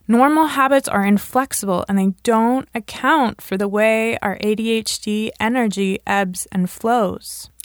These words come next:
And what about those days when you feel like a superhero, able to leap tall buildings in a single bound? Well, <laughs> normal habits don't accommodate for that either.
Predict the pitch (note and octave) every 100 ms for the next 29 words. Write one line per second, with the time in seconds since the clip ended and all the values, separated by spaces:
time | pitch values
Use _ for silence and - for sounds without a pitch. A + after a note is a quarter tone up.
0 | _ - A#3 B3 D#4 - D4+ C#4+ C4 G#3
1 | B3 C#4 C4 C4 B3+ - B3 C#4 C#4 B3+
2 | - - D#4+ G4 D#4+ G3 F3 E3+ - -
3 | - A#3 B3+ C4+ - A#3+ A3 B3+ - -
4 | - - - A#3 C#4 C4+ D4+ D4+ B3 G3+
5 | G3 G3 G#3+ - C4+ C#4+ C#4+ D4 A3+ G3
6 | G3 - _ - B3 C#4+ - - - -
7 | A#3+ - - - _ A#3 C4+ D4 D#4 D#4+
8 | E4 - B3+ C#4 C#4 - C4 C#4+ C#4+ C#4
9 | - C4 B3+ - A3 D#4 G#3 - -